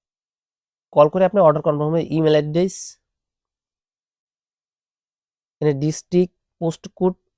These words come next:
and detail address, আপনি যেখানে থাকেন ওই অ্যাড্রেসটা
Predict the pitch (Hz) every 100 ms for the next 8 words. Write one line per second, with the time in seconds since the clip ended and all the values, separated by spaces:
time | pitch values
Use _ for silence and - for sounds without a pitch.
0 | _ - 147 147 151 151 165 190 - _
1 | _ _ _ _ - 147 131 123 110 -
2 | - _ - 139 151 175 170 151 185 190
3 | 143 139 147 -